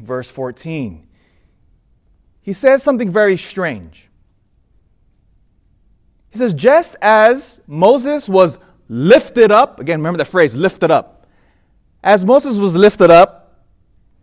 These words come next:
lifted up the snake in the wilderness, so the Son of Man must be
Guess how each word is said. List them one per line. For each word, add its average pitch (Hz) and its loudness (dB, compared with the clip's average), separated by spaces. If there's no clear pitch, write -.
lifted 190 2
up 185 2
the 151 -4
snake 196 -4
in 196 -2
the 175 -2
wilderness, 165 -4
so 233 0
the 240 0
Son 214 0
of 165 -4
Man 208 -2
must 175 -6
be 175 -8